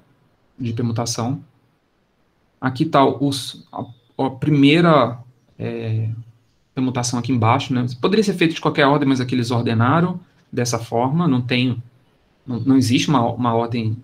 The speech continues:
certa pra fazer isso. Eles simplesmente colocaram aqui, assim, e numeraram. Mas aqui é fácil a gente ver que houve uma troca de posições, né? Os elementos da posição um e dois mudaram de lugar.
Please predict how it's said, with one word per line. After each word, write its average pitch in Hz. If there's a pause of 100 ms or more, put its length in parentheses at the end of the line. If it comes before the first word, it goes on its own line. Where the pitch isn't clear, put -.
certa 123
pra -
fazer 110
isso. 120
Eles 113
simplesmente 110
colocaram 107
aqui, 117 (720)
assim, 113 (380)
e 113
numeraram. 117 (1160)
Mas 120
aqui 143
é 175
fácil 160
a 139
gente 147
ver 139
que 165
houve 160
uma 196
troca 117
de 113
posições, 113
né? 117
Os 117
elementos 117
da 123
posição 120
um 143
e 185
dois 123 (440)
mudaram 123
de 127
lugar. 165